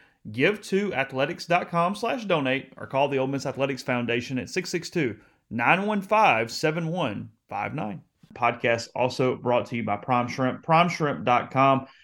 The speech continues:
Seven different flavors available for you. You can get everything from their newest option, the New Orleans style barbecue. It is my new favorite. The signature is a favorite as well. Very versatile options. The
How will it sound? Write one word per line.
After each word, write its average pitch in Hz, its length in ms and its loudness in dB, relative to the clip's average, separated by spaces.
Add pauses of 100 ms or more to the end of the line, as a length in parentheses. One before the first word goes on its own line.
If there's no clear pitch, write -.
(140)
Seven 170 440 2
different 156 240 -2
flavors 147 420 2
available 117 600 0
for 127 320 0
you. 127 400 2 (300)
You 113 100 -10
can 113 100 -6
get 117 100 0
everything 127 400 0
from 113 120 -6
their 104 80 -4
newest 131 340 0
option, 131 420 2
the 104 100 -6
New 98 100 -8
Orleans 123 300 -2
style 113 200 0
barbecue. 123 640 0
It 123 120 0
is 127 140 0
my 123 220 4
new 127 160 2
favorite. 117 560 -4
The - 80 -14
signature 135 500 -4
is 120 80 -2
a 110 60 -8
favorite 123 320 0
as 110 120 -6
well. 123 240 2
Very 139 300 2
versatile 131 420 0
options. 123 540 0 (340)
The 117 60 -20